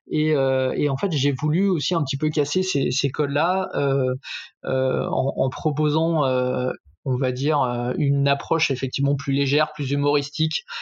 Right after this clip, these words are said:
euh, des coffrets, avec, euh, pas forcément des personnes non plus, parce qu'on s'identifie pas à ce, ce, ce, ce mec, euh, musclé ou cette nana, euh, qui fait, qui, qui, qui, euh, très fine.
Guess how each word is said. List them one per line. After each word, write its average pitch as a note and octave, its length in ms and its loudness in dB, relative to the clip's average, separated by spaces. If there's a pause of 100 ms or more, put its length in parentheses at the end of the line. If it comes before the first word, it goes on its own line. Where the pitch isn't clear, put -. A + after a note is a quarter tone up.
(200)
euh, C3 160 2
des C3+ 140 -2
coffrets, D3+ 520 2
avec, C#3 400 0
euh, C3 100 0
pas C3+ 80 0
forcément C#3 360 0
des B2+ 120 2
personnes D3 400 0
non C#3+ 140 0
plus, D3+ 260 0
parce D3 180 -2
qu'on C#3 360 0
s'identifie C#3 600 -2
pas C#3+ 540 -2
à A#2+ 120 0
ce, - 640 -8
ce, - 320 -6
ce, - 160 -2 (160)
ce - 160 -2
mec, C#3+ 340 2
euh, C3 220 0
musclé D#3 480 2
ou D3 100 -2
cette C#3+ 300 -4
nana, C#3+ 520 0 (600)
euh, - 400 2
qui - 160 0
fait, D2+ 260 -4
qui, - 320 -4
qui, - 280 -2
qui, - 300 0
euh, - 100 -2
très - 220 0
fine. E3+ 360 0